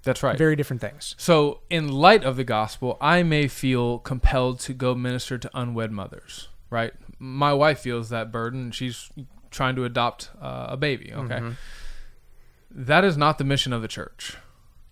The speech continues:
Speaker 1: right? That's something in light of the gospel that we are on mission to proclaim that she feels led to do.
Speaker 2: And it's the, the, the mission of the church,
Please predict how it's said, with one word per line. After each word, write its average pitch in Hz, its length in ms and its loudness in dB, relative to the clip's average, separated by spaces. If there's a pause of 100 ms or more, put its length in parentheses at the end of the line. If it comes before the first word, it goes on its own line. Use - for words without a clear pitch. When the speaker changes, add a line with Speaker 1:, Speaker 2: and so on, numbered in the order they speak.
(140)
Speaker 1:
right? 113 240 -4
That's 160 240 4
something 147 360 2
in 143 280 -2
light 185 300 8
of 139 180 2
the 131 80 -2
gospel 117 680 -2 (380)
that 131 220 0
we 135 200 4
are 120 180 4
on 127 240 2
mission 131 360 0
to 123 200 -4
proclaim 131 680 0 (120)
that 127 180 -2
she 160 200 0
feels 131 400 -2
led 120 220 -2
to 107 80 -14
do. - 220 -12 (160)
Speaker 2:
And 151 120 -2
it's - 140 -4
the, 127 180 -8 (180)
the, 131 120 -6 (220)
the 139 160 -4
mission 175 380 8
of 131 120 0
the 127 60 -2
church, - 640 0